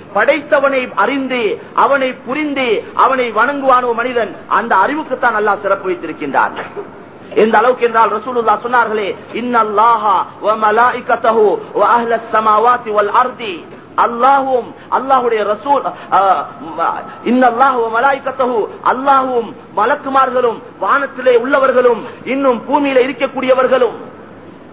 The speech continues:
"ஹத்தன் நம்லத்தி ஃபீ ஜுஹ்ரிஹா", ரசூலுல்லாஹி ஸல்லல்லாஹு அலைஹி வஸல்லம் சொன்னார்கள், பொந்திலே இருக்கக்கூடிய எறும்பும் கூட, பொந்துகளிலே இருந்து கொண்டிருக்கக்கூடிய எறும்புகள் அதுவும், "வஹத்தல் ஹூதி ஃபில் பஹ்ரி",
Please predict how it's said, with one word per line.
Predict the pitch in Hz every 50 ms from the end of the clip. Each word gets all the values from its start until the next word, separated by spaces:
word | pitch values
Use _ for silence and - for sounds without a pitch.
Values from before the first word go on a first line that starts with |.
| - - -
"ஹத்தன் | 190 - - - - - 262 247 233
நம்லத்தி | 220 226 262 320 330 320 311 302 311 277
ஃபீ | 254 277 269 240
ஜுஹ்ரிஹா", | 214 254 254 - 247 269 277 254 254 240 208 170 135 - - - -
ரசூலுல்லாஹி | 196 233 240 254 254 240 233 226 220 220 214 208 214
ஸல்லல்லாஹு | 220 226 233 220 220 220
அலைஹி | 202 -
வஸல்லம் | - 208 208 196 220
சொன்னார்கள், | 220 220 208 202 190 202 190 170 151 - - - - - - - -
பொந்திலே | 208 262 294 302 294 311 294 294 277
இருக்கக்கூடிய | 277 285 285 - 285 277 277 269 277 285 277 254 226
எறும்பும் | 466 453 311 330 330 320 330 311 302 -
கூட, | 285 285 262 240 202 170 139 113 - - - - - - - - - - - - - - - -
பொந்துகளிலே | 196 240 269 294 294 302 262 277 269 262 269 262
இருந்து | 254 269 277 269 285 -
கொண்டிருக்கக்கூடிய | 277 262 269 269 - - 269 - - 262 254 240
எறும்புகள் | 240 262 320 330 320 311 269 269 220 190
அதுவும், | 165 - 180 214 294 311 302 294 240 196 - - - - - - - - - - - - - - - -
"வஹத்தல் | - 226 220 254 277 - - - 269 254 226 - -
ஹூதி | 254 302 339 339 339 - 277 262 233 196 170 139 - - - -
ஃபில் | 220 226 214 170
பஹ்ரி", | 247 285 277 - 262 247 247 233 208 165 135